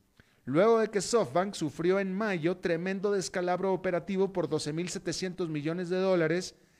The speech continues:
causado por sus inversiones en nacientes empresas tecnológicas. Malas apuestas, pues.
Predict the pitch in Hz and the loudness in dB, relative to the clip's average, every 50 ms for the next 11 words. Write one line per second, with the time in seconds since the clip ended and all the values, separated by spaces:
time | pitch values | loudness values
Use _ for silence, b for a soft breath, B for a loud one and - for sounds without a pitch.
0 | b b b b - 165 180 208 - - 214 196 202 214 208 208 196 175 165 160 | b b b b 0 2 2 2 2 2 2 2 2 2 0 0 -2 -4 -4 -4
1 | 147 165 151 151 143 139 - 170 175 180 196 190 190 - - 190 170 160 170 160 | -6 -4 -4 -4 -4 -4 -4 -4 -4 -4 -4 -6 -6 -6 -6 -4 -4 -2 -2 -4
2 | 160 156 - - 180 180 180 175 - 190 170 - 160 147 139 - 160 151 139 151 | -4 -4 -4 -4 -4 -4 -6 -6 -6 -6 -6 -6 -6 -8 -8 -6 -6 -4 -4 -4
3 | 165 151 156 160 139 139 127 127 127 123 120 - 127 110 - 104 104 - - - | -6 -8 -8 -8 -6 -4 -4 -2 -2 -2 -4 -6 -10 -10 -10 -10 -10 -10 -10 -12
4 | - _ _ _ _ _ _ - 143 160 202 240 254 233 240 226 240 254 277 277 | -12 _ _ _ _ _ _ -6 -2 0 0 0 0 0 -2 -2 -2 -2 -2 -2
5 | 277 - 185 147 - - 131 117 104 - - - - | 0 -2 -4 -4 -4 -6 -6 -6 -6 -6 -8 -12 -14